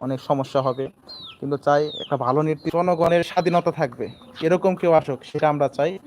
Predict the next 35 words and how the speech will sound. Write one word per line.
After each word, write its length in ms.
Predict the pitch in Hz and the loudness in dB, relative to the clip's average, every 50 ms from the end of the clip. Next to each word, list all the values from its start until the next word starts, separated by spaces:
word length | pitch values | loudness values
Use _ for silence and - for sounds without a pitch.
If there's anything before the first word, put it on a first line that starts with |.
| - - - - - - | -20 -20 -20 -20 -12 -4
সবাই 160 | - 143 147 147 | 0 2 2 4
দোয়া 220 | 147 160 170 170 | 4 4 4 4
করবেন 300 | 165 170 160 147 160 156 | 4 2 0 2 2 0
এবং 280 | 156 160 170 180 185 185 | 2 2 2 2 0 0
সবাই, 480 | - - 170 165 175 185 190 190 190 - - - _ _ _ - - - - - - | 2 4 6 8 10 8 8 6 2 -4 -12 -20 _ _ _ -10 -8 -6 -6 -6 -4
আহ, 540 | 156 143 139 143 143 139 123 - - - - | 0 2 4 4 4 4 2 0 -2 -2 4
সৎ 220 | 180 196 202 165 - - - - - - 143 131 | 8 10 10 8 8 4 -10 -16 -18 -16 -6 -2
যেটা 440 | 151 175 165 180 175 170 170 147 101 | -2 0 4 6 6 6 6 4 0
লি-, 220 | 131 143 165 180 165 | -4 -6 -6 -6 -8
আপনার 300 | - - 147 147 151 151 147 - - 120 | -8 -2 0 2 2 0 0 -6 -8 -8
বিবেকে 360 | 160 175 170 175 - 180 170 | -6 -2 -2 -2 -2 -2 -6
যেটা 380 | 151 156 - 165 160 160 156 - - | -6 -2 4 6 6 6 4 2 2
আসবে, 480 | 151 180 185 175 156 143 - - 110 - - - - - 123 | 2 2 2 0 -2 -6 -6 -6 -6 -8 -10 -12 -10 -8 -6
যেটা 200 | 139 127 - 135 | -2 0 2 0
আপনার 200 | 127 - 143 139 | 0 0 -2 -2
বিবেক 360 | 131 170 175 160 165 156 147 | 0 0 0 0 0 -2 0
বলবে 380 | 143 165 170 151 127 131 120 110 - - - - - - - - | 2 2 2 2 2 -2 -4 -4 -6 -10 -20 -20 -20 -14 -10 -8
যে 60 | - | -4
ভালো 260 | - 127 131 135 135 | -2 -2 -2 -2 -2
কিছু 240 | 151 170 160 160 147 | -4 -4 -2 -2 0
করবো 300 | - 170 170 151 131 143 | 2 2 2 2 2 0
আমরা, 340 | 131 123 113 120 135 143 - _ - _ - - - - - - - - | 0 0 0 -2 -4 -4 -6 _ -20 _ -20 -18 -18 -18 -18 -10 0 4
ওরকম 360 | 175 190 190 214 208 233 226 | 6 6 6 6 4 4 2
কিছু 220 | 208 226 196 208 | 0 0 -2 0
সাথে 240 | 196 - 190 170 170 | 0 2 2 2 2
থাকবেন। 380 | 151 160 156 143 139 160 190 240 - - - - - - - - | 2 0 -2 -2 -2 -6 -6 -6 -6 -12 -16 -16 -16 -12 -6 -2
আর 120 | 151 151 | 2 4
আমরা 240 | 160 170 175 175 185 | 4 4 4 2 2
কিন্তু 440 | - 202 202 208 180 - 202 202 196 - - - | 2 2 0 0 2 4 4 4 2 0 0 2
প্রথম 280 | 214 208 - 220 220 208 | 2 2 4 2 0 2
থেকে 220 | 240 233 - 214 | 2 2 0 0
ছাত্র 260 | - 220 208 190 196 | 0 0 0 2 2
আন্দোলনের 400 | 202 202 196 190 196 190 185 180 | 0 2 2 2 2 2 0 0
সাথে 200 | 170 165 165 170 | 0 -2 -4 -4
ছিলাম 360 | 160 - 175 165 165 185 240 | 0 0 2 2 2 2 0